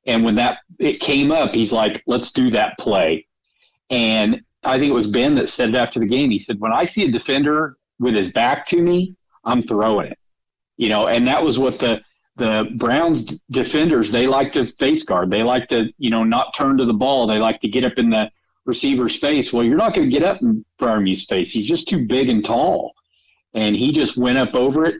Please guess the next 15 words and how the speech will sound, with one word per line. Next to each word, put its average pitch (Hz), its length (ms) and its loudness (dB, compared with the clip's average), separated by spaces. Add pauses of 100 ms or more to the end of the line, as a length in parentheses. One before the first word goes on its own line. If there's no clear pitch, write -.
and, 101 280 -2
and, 95 420 0 (260)
and 101 260 -4
took 143 220 -2
it 131 80 2
away. 135 460 2 (580)
I 98 80 -8
mean, 101 160 0
that 120 160 0
was 117 100 -2
a 104 60 -4
crazy, 110 760 -2 (200)
crazy 104 420 -2
catch. 98 460 -4
But, 98 180 -6